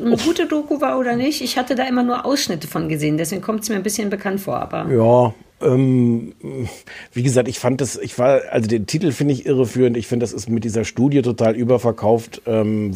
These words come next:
Speaker 2: weil die große Studie war's dann irgendwie doch nicht. Es war schon ganz interessant und ganz eindrucksvoll zu sehen. Und wie gesagt, ich fand's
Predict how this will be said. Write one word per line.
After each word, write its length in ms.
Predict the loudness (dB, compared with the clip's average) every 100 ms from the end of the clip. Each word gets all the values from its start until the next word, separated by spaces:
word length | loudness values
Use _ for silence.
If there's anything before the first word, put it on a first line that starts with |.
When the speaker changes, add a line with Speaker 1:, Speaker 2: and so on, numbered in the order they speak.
| -2
Speaker 2:
weil 260 | -2 -2
die 280 | -4 -6 -8
große 440 | -6 -4 -4 -4 -6
Studie 400 | -4 -4 -4 -4
war's 220 | -6 -2
dann 160 | -2
irgendwie 220 | -2 -4 -4
doch 200 | -4 -2
nicht. 240 | -2 -4 -18 -20 -20 -20 _ _ _ -10 -8 0
Es 220 | -2 2
war 160 | 0 2
schon 180 | 0
ganz 220 | 2 2 0
interessant 540 | -4 -4 0 0 0
und 100 | -2
ganz 200 | -2 -4
eindrucksvoll 500 | -2 0 0 0 0
zu 100 | 0
sehen. 180 | 2 2
Und 140 | 2
wie 60 | 0
gesagt, 200 | 2 2
ich 120 | 0
fand's 260 | -2 -2